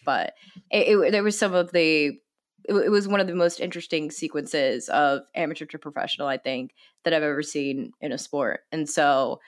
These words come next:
for that to kind of put the bow on just an incredible stretch of golf was, was epic. And to,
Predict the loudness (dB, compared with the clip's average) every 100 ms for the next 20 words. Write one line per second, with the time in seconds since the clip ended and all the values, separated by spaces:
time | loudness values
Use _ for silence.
0 | -20 -20 _ _ 0 2 2 2 2 0
1 | 0 -2 2 4 6 6 6 2 2 2
2 | 4 2 0 -6 -4 -4 -4 -4 -6 -6
3 | -6 -4 -4 -4 0 2 0 -2 -8 -2
4 | 0 0 -2 -6 -8 -10 -10 -8 -2 -2
5 | 0 0 2 4 4 0 -10 -20 -20 _
6 | _ _ _ _ 0 2 4 4 2 0